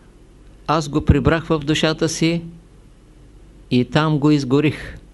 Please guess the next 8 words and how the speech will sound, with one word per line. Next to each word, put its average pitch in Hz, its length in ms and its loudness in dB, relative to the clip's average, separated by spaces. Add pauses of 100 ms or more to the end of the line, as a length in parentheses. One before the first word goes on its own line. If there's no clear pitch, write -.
(2500)
Остана 170 580 0
само 165 400 0
пепел. 147 400 2 (2500)
Когато 151 500 0
тази 175 640 0 (100)
любов 156 580 2 (1500)
целуне 175 500 2
човека, 151 640 0